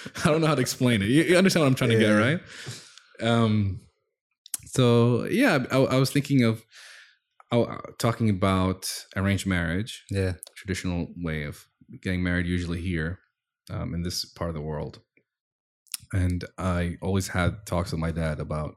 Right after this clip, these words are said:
Speaker 1: why I'm not a huge fan of it.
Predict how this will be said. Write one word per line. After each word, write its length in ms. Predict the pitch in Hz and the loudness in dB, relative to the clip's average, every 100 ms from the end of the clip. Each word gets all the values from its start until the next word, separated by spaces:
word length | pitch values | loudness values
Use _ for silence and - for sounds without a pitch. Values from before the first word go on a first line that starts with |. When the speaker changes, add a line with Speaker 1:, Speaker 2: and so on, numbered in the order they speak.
| _ | _
Speaker 1:
why 360 | 90 85 78 76 | -6 -4 -4 -4
I'm 300 | 85 78 - - - | -6 -8 -12 -20 -16
not 600 | 101 87 90 95 98 - | -8 -4 0 2 0 -2
a 280 | 92 87 85 - | -4 -4 -8 -14
huge 280 | - 107 - | -4 -4 -2
fan 240 | 135 135 | 0 0
of 140 | 87 | 0
it. 120 | 80 | -4